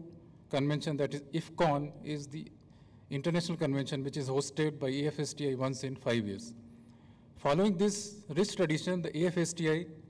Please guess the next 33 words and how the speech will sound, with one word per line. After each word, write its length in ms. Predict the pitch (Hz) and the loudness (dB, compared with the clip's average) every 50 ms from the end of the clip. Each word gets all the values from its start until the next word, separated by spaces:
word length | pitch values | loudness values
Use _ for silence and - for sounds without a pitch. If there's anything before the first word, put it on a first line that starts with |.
| - - - - - - - | -20 -20 -20 -20 -20 -12 -4
will 160 | 135 147 156 | 0 0 0
be 180 | 151 156 156 147 | 2 4 4 6
organizing 680 | 139 139 135 139 143 151 170 175 175 170 190 196 196 | 6 4 4 2 2 4 4 4 4 4 4 2 4
the 100 | 190 180 | 2 0
twenty-eighth 760 | 170 - 160 151 151 - 180 160 160 165 185 190 - - - - - | 0 0 0 0 0 0 -2 0 2 2 2 0 0 -6 -14 -8 -4
Indian 320 | 147 147 147 156 170 170 | -2 0 2 4 2 4
Convention 640 | 170 165 143 143 151 151 147 - 160 151 147 143 - - - - - - | 4 2 2 2 2 0 0 0 -2 -2 -4 -4 -8 -14 -20 -16 -8 -4
of 140 | 135 127 123 | -4 -4 -2
Food 260 | - 190 214 208 - | 0 0 0 0 2
Scientists 420 | - 165 156 151 156 165 156 - | 0 0 0 0 -2 -6 -4 -4
and 120 | 151 135 - | -6 -4 -4
Technologists, 680 | 151 - 165 165 151 151 139 139 147 147 147 - - - | -4 -2 0 2 4 4 2 2 0 -4 -4 -4 -10 -8
ic 180 | - 160 - - | -8 -8 -6 -2
fast, 460 | - 151 143 147 143 - - - - - - - - - - - - - - - | 2 2 4 4 2 -2 -8 -14 -18 -20 -20 -20 -20 -20 -20 -20 -20 -20 -8 -2
from 220 | 156 151 156 156 - - - - | 0 0 0 -2 -4 -10 -10 -4
twenty-second, 640 | 151 156 160 156 190 - - 175 175 - 190 185 - - - | -2 -2 0 0 -2 0 0 -2 0 0 -4 -4 -4 -6 -2
twentieth 500 | - 165 170 170 196 196 208 202 202 - | 0 0 2 4 6 6 4 4 2 -4
January 340 | 151 156 156 156 151 156 165 | -2 0 0 0 0 0 -2
to 100 | 156 160 | -2 -4
twenty-second 600 | 156 160 160 160 175 170 - 156 143 160 160 147 | -4 -2 -4 -2 -2 -4 -4 -4 -4 -2 -2 -2
January 420 | 143 147 139 139 139 143 147 151 151 - | 0 -2 -2 -2 -2 -4 -4 -6 -10 -10
twenty 260 | - 151 147 143 170 170 | -8 -8 -6 -6 -6 -4
twenty-two 580 | 165 160 147 139 160 - - 147 135 131 135 - - - - - - - - | -4 -4 -4 -4 -6 -4 -2 -2 -2 -2 -2 -6 -12 -20 -20 -20 -20 -10 -4
at 180 | 139 135 135 | -4 -2 0
Aurangabad, 600 | - 147 135 147 156 165 160 156 151 147 143 147 | 2 2 2 4 2 2 2 0 2 2 2 2
Maharashtra. 540 | 143 127 120 120 120 117 113 - - 113 - - - - - - - - - - - - - - - - | 2 0 0 2 2 2 0 -2 -8 -12 -12 -14 -16 -20 -20 -20 -20 -20 -20 -20 -20 -20 -20 -20 -10 -8
The 100 | 131 127 | -8 -4
theme 260 | - - 190 202 196 | 0 2 4 6 6
of 160 | 196 190 190 | 6 6 4
the 80 | 185 185 | 2 -2
convention 640 | 180 151 151 151 160 156 151 - 165 170 160 156 | 0 0 0 2 0 0 0 0 -2 -2 -2 -2
this 220 | 131 170 180 175 - | -2 -4 -4 -2 0
year 240 | 180 170 175 170 | 2 2 2 2